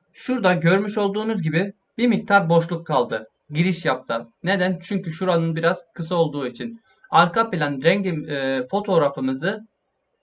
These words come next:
biraz daha uzatalım. On piksel kadar. Giriş yapa gelelim.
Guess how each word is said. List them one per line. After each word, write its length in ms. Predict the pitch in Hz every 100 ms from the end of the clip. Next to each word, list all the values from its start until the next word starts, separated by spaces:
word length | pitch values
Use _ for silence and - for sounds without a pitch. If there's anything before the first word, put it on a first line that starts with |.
| _ _ _ 190
biraz 360 | 220 185 170
daha 340 | 165 170 190 -
uzatalım. 600 | 170 165 160 131 117 - -
On 200 | 190 175
piksel 300 | 151 - 123
kadar. 380 | 123 120 117 113 _ _ _ _ -
Giriş 320 | 185 233 226
yapa 200 | 156 143
gelelim. 500 | 135 160 190 165 202